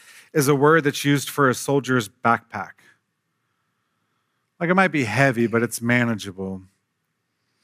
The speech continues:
And when Paul says each will have to bear his own load, what he's saying is God has given each of us a unique story and background, a unique set of gifts and difficulties, a unique life situation, unique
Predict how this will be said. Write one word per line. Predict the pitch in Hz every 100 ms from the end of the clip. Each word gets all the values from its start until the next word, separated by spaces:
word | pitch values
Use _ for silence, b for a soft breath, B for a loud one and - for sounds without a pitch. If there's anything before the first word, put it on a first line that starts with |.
| B B B B
And | 151
when | 147
Paul | 147 185 202
says | - 175 160 151 -
each | 180 -
will | 170
have | 165 -
to | 151
bear | 127 151 156 160 139 _
his | 156 143
own | 156 151 135
load, | 147 143 135 113 B B B B
what | 156
he's | 180 202
saying | - 156 156 151 139 143 131 _ _ _ _ _ _
is | 165 139
God | 117 147 185
has | 185 127
given | 147 139 139 143 143 127 _
each | - 143 -
of | 131
us | 131 127
a | 131
unique | 127 135 131
story | - - - 139 165 165 160
and | 131
background, | 123 131 131 143 139 131
a | 123
unique | 123 131 123
set | -
of | 117
gifts | - 143 139 -
and | 120
difficulties, | 123 - - 127 123 -
a | 123
unique | 123 127 120
life | 113 131 -
situation, | - 135 139 131 135 - 131 123 b b b -
unique | 131 127